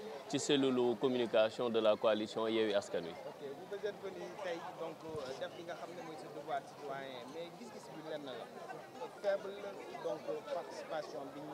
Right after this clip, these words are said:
Speaker 2: nemmeekoogul pour l'instant.
Speaker 1: Uh-huh.
Speaker 2: Euh, ban gis-gis nga ci am en tant que responsable politique?
Speaker 1: Waaw, déjà di, euh, sant, sant Yàlla bi mu ñu may ñu fekkewaat élection, euh, di jaajëfal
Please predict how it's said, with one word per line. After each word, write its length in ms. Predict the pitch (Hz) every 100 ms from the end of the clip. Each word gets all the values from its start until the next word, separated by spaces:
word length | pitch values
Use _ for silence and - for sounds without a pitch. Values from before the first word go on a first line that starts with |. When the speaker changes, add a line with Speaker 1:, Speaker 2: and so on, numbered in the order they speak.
| 160
Speaker 2:
nemmeekoogul 580 | 156 139 127 131 135 143 -
pour 100 | 143
l'instant. 440 | 175 160 - 131 131 - -
Speaker 1:
Uh-huh. 240 | 113 117
Speaker 2:
Euh, 360 | 170 131 139 - - - -
ban 80 | 190
gis-gis 320 | 185 - - 160
nga 60 | 151
ci 60 | 147
am 120 | 135
en 80 | 131
tant 160 | 131 135
que 80 | 127
responsable 500 | 120 127 120 117 -
politique? 1080 | 113 - 131 247 - - - - - - -
Speaker 1:
Waaw, 220 | 156 160
déjà 420 | 143 180 185 196 180
di, 300 | 170 160 156
euh, 560 | 147 143 139 139 131 131
sant, 320 | - 180 170 170 151 -
sant 260 | - 165 156
Yàlla 360 | 143 127 147
bi 120 | 147 151
mu 60 | 151
ñu 240 | 147 143 -
may 380 | 135 143 139 135
ñu 180 | 135 135
fekkewaat 600 | - 147 143 135 127 123 -
élection, 520 | 127 123 - 123 139 - - - - - - -
euh, 280 | 123 131 127
di 200 | 123 139
jaajëfal 640 | 139 160 151 147 143 135